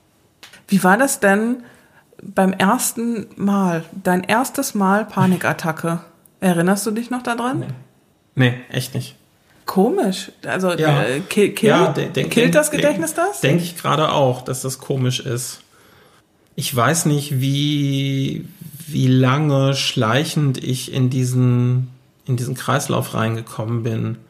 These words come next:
Speaker 2: Ich erinnere mich, es, es gibt einen, äh, eine Erinnerung, die war zweitausendzwei.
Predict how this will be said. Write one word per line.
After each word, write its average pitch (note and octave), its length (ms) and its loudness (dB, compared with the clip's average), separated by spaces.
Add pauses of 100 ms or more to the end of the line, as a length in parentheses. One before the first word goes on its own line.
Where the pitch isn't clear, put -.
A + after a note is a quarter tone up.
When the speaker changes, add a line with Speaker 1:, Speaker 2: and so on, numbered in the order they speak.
(640)
Speaker 2:
Ich - 180 -4
erinnere E3 380 2
mich, E3 460 2 (400)
es, C3 140 -8
es - 140 -12
gibt - 280 -6
einen, D#3+ 640 2
äh, - 600 -4 (100)
eine E3 380 2
Erinnerung, C#3+ 760 0
die D3 280 -2
war C3+ 460 -2
zweitausendzwei. - 2250 -2